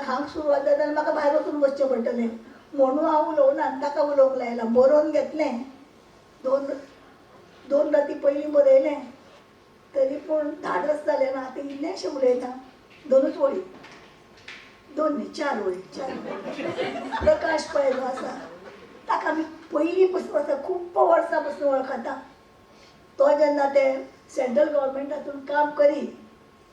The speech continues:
तेन्ना ते एक एक्झिबिशन आशिल्लें, त्या दिसा प्रकाशाक तें पळयलो.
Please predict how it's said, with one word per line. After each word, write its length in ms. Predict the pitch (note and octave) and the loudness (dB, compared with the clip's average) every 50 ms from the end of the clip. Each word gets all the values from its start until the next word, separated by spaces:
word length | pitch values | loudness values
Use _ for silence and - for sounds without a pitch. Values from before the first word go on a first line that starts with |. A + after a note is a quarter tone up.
| - _ _ _ _ - | -20 _ _ _ _ 4
तेन्ना 420 | D4 C#4+ C#4+ D#4 D#4 D4+ C#4+ C#4 C#4 | 6 6 6 6 4 2 2 2 0
ते 160 | - D4 C#4 C#4 C#4 | 2 4 6 6 6
एक 120 | C#4 C#4 C#4 | 6 4 0
एक्झिबिशन 720 | C#4 C4+ C4+ A#3+ - - - C4+ - - - - D#4+ D#4 | 0 0 0 -2 -4 -6 -6 -6 -4 -4 -2 -2 -2 0
आशिल्लें, 440 | C#4+ - - C#4+ C#4 B3 B3 - - | -2 -2 -2 -4 -6 -6 -6 0 2
त्या 160 | D4+ E4 E4 | 2 4 4
दिसा 220 | - - - D#4 | 0 -2 -4 -8
प्रकाशाक 640 | D4+ - C4+ C4+ C4+ C4+ C4 C4 C#4 D#4 D#4 D4 - | -4 -2 -2 -2 0 -2 -4 -4 -4 -4 -6 -4 -2
तें 160 | D4 C#4+ C#4 | -2 -2 0
पळयलो. 460 | C#4 C#4 C4+ C4+ B3 B3 A#3 A3 - | 0 0 0 0 0 -2 -6 -8 -10